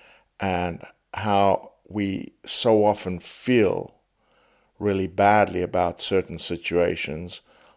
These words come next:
like we're letting other people down. I have this a lot with athletes who feel like they're letting parents down or coaches,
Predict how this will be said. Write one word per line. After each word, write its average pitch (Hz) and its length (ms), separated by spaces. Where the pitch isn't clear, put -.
like 92 340
we're 90 300
letting 90 480
other 87 220
people 82 440
down. - 500
I 98 60
have 139 240
this 143 160
a 120 60
lot 107 340
with - 180
athletes 90 560
who 92 80
feel 101 320
like 90 280
they're 90 140
letting 87 340
parents 98 580
down 95 340
or - 220
coaches, 92 840